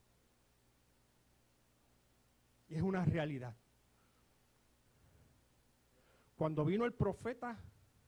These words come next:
y entró a la casa de Isaí y dijo,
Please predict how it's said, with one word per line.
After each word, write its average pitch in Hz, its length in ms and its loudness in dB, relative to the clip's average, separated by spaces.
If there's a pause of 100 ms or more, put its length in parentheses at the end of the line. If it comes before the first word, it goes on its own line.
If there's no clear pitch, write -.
(1400)
y 143 100 -4
entró 143 300 -4
a 202 60 2
la 208 100 -2
casa 190 320 -8
de 190 80 -8
Isaí 196 640 -8
y 170 80 -8
dijo, 147 680 0